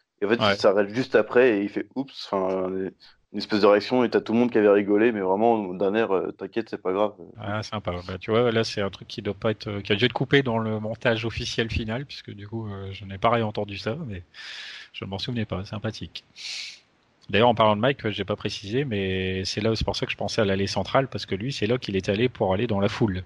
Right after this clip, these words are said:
Speaker 2: Sur Place sur My Head, il est, il a longé l'allée, il est allé se mettre en,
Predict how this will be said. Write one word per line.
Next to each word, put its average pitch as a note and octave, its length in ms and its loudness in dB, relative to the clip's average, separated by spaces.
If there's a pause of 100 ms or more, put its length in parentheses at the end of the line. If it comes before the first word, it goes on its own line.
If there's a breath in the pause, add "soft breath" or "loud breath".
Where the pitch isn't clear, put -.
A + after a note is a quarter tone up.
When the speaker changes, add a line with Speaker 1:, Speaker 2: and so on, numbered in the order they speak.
Speaker 2:
Sur G2 240 -6
Place G#2+ 160 -2
sur G2 160 0
My F#2+ 100 0
Head, B2 160 2
il F#2+ 160 -4
est, F#2 240 -2
il F#2 240 -6
a F#2+ 80 -2
longé G2+ 320 2
l'allée, G#2 380 2
il G2 140 -2
est F#2 120 -4
allé F#2 140 -2
se - 120 -6
mettre A2+ 160 -6
en, G#2 60 -2